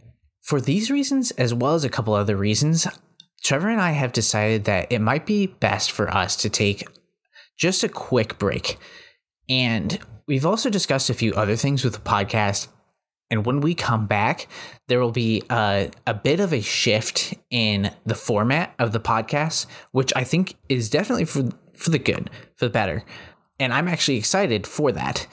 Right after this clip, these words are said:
once we get back to it. However, just because of some personal stuff that both of us are going to try to focus on for the next few weeks and really get on top of,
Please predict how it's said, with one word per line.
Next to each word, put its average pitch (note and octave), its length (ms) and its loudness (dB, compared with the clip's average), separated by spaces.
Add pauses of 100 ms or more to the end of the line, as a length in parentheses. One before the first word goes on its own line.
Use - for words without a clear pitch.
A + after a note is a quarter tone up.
(460)
once B2 220 0
we A#2+ 80 0
get A2 160 0
back - 300 -2
to A#2+ 180 2
it. - 240 -4 (280)
However, D3 580 0 (340)
just - 240 0
because E3 260 0
of C#3 100 2
some B2+ 140 2
personal C3+ 360 0
stuff A#2+ 340 0
that A#2 180 0
both A2+ 200 0
of A2+ 100 0
us G#2+ 160 2
are G#2 100 -2
going G#2+ 280 2
to - 120 -4
try G#2+ 200 0
to - 120 -4
focus G#2+ 440 2
on G2+ 220 2
for - 100 -2
the G#2 80 2
next G2+ 400 0 (120)
few B2+ 460 -2
weeks A2+ 520 0 (380)
and G2+ 480 0
really A#2+ 600 0 (360)
get B2 220 0
on A#2 200 0
top - 300 0
of, A3 220 0